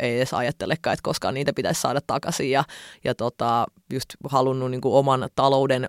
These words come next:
parisuhteessa pitää täysin itselläni, että jos mitään yhteisiä rahoja tai mitään, niin tää oli mulle tosi, tosi tiukka tää paikka tässä rahan, tämän lainan ottamisessa nimenomaan kumppanin kanssa.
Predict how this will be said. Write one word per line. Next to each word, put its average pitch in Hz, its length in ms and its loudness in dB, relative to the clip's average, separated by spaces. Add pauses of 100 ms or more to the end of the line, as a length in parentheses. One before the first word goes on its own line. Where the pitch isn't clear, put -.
parisuhteessa 147 720 0
pitää 147 320 4
täysin 143 380 0
itselläni, 131 480 -2
että 127 160 -2
jos 131 180 -4
mitään 123 320 0
yhteisiä 123 480 -2
rahoja 123 320 2
tai 120 160 -4
mitään, 131 380 -6
niin 135 100 -2 (360)
tää 165 160 6
oli 190 140 6
mulle 196 240 4 (100)
tosi, 190 260 2
tosi 143 260 0
tiukka 143 480 0 (140)
tää 120 260 0 (180)
paikka 127 360 2
tässä - 420 -4
rahan, 127 460 0 (500)
tämän 127 360 0
lainan 139 400 4
ottamisessa 127 640 -4
nimenomaan 123 280 -2
kumppanin 90 480 -2
kanssa. 110 440 -2